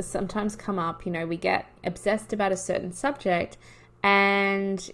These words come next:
our life seems to completely revolve around that. And then we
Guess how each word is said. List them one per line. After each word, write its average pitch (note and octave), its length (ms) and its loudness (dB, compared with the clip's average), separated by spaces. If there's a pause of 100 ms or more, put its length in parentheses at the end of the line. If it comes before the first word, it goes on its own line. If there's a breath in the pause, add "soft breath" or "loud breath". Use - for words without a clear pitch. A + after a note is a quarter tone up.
(120)
our F#3 380 6
life F#3 280 6
seems F#3 280 -4
to F#3 100 -10
completely C4+ 440 4
revolve F#3 460 6
around F3 280 4
that. B3+ 440 4 (160)
And F#3+ 720 2
then F#3 360 2
we F3+ 420 2